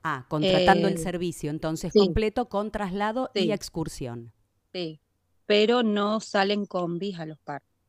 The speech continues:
Speaker 2: Por eso, si quieren recorrer varios lugares, lo conveniente es, eh, tener un vehículo. Si no existe esa posibilidad, bueno, están las agencias.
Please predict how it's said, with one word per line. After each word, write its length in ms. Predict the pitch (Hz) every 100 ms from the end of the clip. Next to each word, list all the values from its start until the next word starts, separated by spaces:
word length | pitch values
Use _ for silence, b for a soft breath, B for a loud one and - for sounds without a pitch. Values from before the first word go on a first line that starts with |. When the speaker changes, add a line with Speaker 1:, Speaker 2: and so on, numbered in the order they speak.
| _ _
Speaker 2:
Por 140 | 180 180
eso, 260 | 185 190
si 680 | - - 160 160 156 156 151
quieren 320 | - 180 180
recorrer 500 | 175 180 190 190 170
varios 320 | 180 185 196 185
lugares, 640 | 214 226 214 202 233 _ _
lo 180 | 196 196
conveniente 680 | 190 196 190 202 208 226 240 _ _ _
es, 380 | 208 208 - _ -
eh, 140 | 160
tener 320 | - 175 175
un 120 | 170
vehículo. 380 | 160 156 151 151
Si 180 | _ -
no 80 | 175
existe 380 | 180 - 190 190
esa 160 | 185 175
posibilidad, 800 | 185 - 185 180 190 190 196 226
bueno, 200 | 175 156
están 220 | - 160
las 100 | 156
agencias. 460 | 156 - 151 143